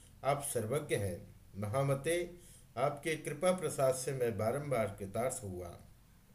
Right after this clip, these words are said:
इस इतिहास को सुनकर मेरा मन अत्यंत आनंद में निमग्न हो रहा है।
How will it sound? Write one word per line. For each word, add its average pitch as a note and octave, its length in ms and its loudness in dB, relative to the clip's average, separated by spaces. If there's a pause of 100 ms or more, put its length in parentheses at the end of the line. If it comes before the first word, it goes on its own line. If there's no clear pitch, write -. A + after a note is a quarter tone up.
(1200)
इस D#3+ 160 4
इतिहास E3 500 4
को F3 160 2
सुनकर E3+ 440 4
मेरा C3 320 2
मन C3 400 0
अत्यंत D#3+ 540 -2
आनंद A2+ 280 0
में C3 220 0
निमग्न C3+ 400 0
हो B2 140 0
रहा G2 240 0
है। F2 240 -8